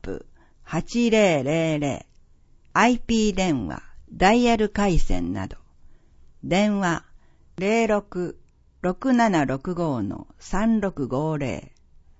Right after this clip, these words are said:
救急安心センター大阪。固定電話、プッシュ回線、携帯電話。電話、シャープ七一一九。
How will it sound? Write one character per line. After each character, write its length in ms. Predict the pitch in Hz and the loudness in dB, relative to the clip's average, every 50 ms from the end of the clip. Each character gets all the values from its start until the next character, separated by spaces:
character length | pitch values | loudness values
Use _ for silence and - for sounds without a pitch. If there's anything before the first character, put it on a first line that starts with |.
| _ - - | _ -20 -8
救 300 | - 240 262 269 269 269 | -2 0 0 0 0 -2
急 360 | - - 247 247 240 233 - | -4 -2 0 2 2 2 2
安 260 | - 180 214 240 240 | 2 2 0 0 0
心 320 | 226 - - 233 233 220 208 | -2 -4 -4 -2 -2 -2 -2
セ 200 | - 214 196 180 | -4 -4 -4 -2
ン 120 | 151 131 | -4 -4
タ 340 | - - 127 101 87 - - | -6 -6 -6 -6 -6 -6 -8
ー 40 | - | -8
大 160 | 143 165 180 | -6 -6 -6
阪。 440 | 175 - - 143 - - - - - - _ _ _ _ _ - - - _ _ _ _ - - _ - - | -6 -6 -6 -6 -6 -6 -10 -12 -12 -16 _ _ _ _ _ -20 -20 -20 _ _ _ _ -20 -20 _ -16 -6
固 160 | - 208 196 | -4 -4 0
定 300 | - 254 247 247 240 226 | 2 4 4 4 4 4
電 340 | 196 214 202 180 165 143 120 | 4 2 2 2 2 0 0
話、 180 | 78 64 - - - - _ - _ _ - | -2 -6 -10 -14 -18 -20 _ -20 _ _ -4
プ 100 | 170 175 | -4 -4
ッ 20 | |
シ 240 | - - - 233 226 | -4 -2 0 0 0
ュ 40 | - | 2
回 260 | - 196 175 147 143 | 0 0 0 2 0
線、 360 | - - - - - - - _ _ _ - - - - - | 0 0 -2 -4 -6 -8 -12 _ _ _ -20 -20 -20 -14 -2
携 240 | - 214 214 233 233 - - | 2 4 4 4 4 4 2
帯 240 | 208 202 196 185 165 | 2 2 2 0 0
電 340 | 175 165 139 85 69 60 | 0 0 0 -2 -6 -10
話。 160 | 57 58 - - - - - _ - - - _ _ _ _ _ - - _ _ - - - - - - | -12 -14 -16 -18 -20 -20 -20 _ -20 -20 -20 _ _ _ _ _ -20 -20 _ _ -20 -20 -20 -20 -18 -12
電 420 | - - 185 208 214 208 202 202 | -4 0 0 2 2 0 -2 -2
話、 220 | 185 170 170 - - _ _ _ - _ - | -2 -4 -4 -6 -10 _ _ _ -20 _ -20
シ 200 | - - - 226 | -12 -4 0 0
ャ 120 | 202 156 | 0 0
ー 40 | - - - | -2 -4 -10
プ 220 | - - - - - _ _ _ _ - | -14 -14 -14 -14 -16 _ _ _ _ -4
七 360 | 185 185 196 220 226 226 226 | -2 0 2 2 2 2 2
一 440 | 226 226 - - - 156 143 127 117 | 2 0 -4 -6 -6 -4 -4 -2 -4
一 260 | 117 - - 175 - | -6 -8 -8 -8 -8
九。 380 | - - 160 151 120 - - | -8 -6 -6 -6 -6 -8 -10